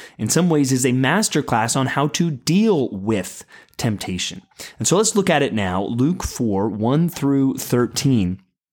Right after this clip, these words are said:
And it talks about Jesus, uh, being full of the Holy Spirit, being led by the Spirit into the wilderness for forty days, being tempted by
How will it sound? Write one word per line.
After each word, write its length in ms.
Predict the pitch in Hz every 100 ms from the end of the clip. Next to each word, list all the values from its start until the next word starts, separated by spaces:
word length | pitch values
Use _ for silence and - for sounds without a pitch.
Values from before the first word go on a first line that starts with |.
| _ _ - - -
And 180 | 127 117
it 160 | -
talks 280 | - 156 -
about 240 | 135 107
Jesus, 600 | 110 147 185 135 139 - - - - - -
uh, 160 | 92 -
being 180 | 131 117
full 320 | 107 - 190
of 80 | 202
the 100 | 165
Holy 280 | 135 156 156
Spirit, 480 | - - 131 139 117
being 260 | 117 107
led 320 | 107 127 208 185
by 220 | 156 135
the 100 | 131
Spirit 560 | - - 107 107 - -
into 920 | 127 160 185 185 - 156 131 107 110 110
the 160 | 110
wilderness 720 | 107 143 160 104 82 - - - - -
for 160 | - 92
forty 480 | - 135 165 214
days, 400 | 156 120 113 113
being 320 | - 113 98 92
tempted 640 | - 151 156 160 139 -
by 500 | 113 117 120 123